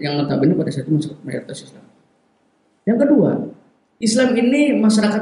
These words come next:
Islam di Hindia Belanda itu adalah kelompok masyarakat yang paling terjajah, yang paling menderita dengan kolonialisme, sehingga mudah dibangkitkan. Dan Islam menjadi satu-satunya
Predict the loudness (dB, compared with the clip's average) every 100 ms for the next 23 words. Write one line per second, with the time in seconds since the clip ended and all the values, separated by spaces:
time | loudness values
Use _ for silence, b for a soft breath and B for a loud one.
0 | -2 0 2 4 4 4 2 0 -2 -4
1 | -6 -6 -12 _ -8 -2 2 2 2 0
2 | -2 0 2 2 0 0 0 -2 -2 -2
3 | 0 2 2 0 0 2 2 4 4 4
4 | 2 2 4 4 4 2 -2 -4 0 4
5 | 4 0 -4 -10 -14 -16 -16 -18 -18 -8
6 | -4 0 0 -2 -4 -8 -10 -20 -20 _
7 | _ _ _ _ _ _ -20 -14 -6 -4
8 | 0 2 2 4 4 4 2 0 0 0
9 | -2 -2 0 0 0